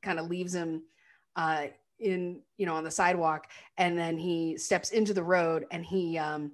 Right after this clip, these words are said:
steps <laughs> into the biggest pothole I've ever seen.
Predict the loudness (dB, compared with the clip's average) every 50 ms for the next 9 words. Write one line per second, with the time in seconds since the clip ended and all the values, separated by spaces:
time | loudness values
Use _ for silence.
0 | -12 _ -10 2 4 6 6 6 4 2 0 0 4 6 6 6 8 8 8 8
1 | 6 4 2 2 2 6 6 8 6 8 8 6 8 8 8 8 8 8 8 8
2 | 8 6 4 4 2 -2 -4 0 2 2 4 4 2 2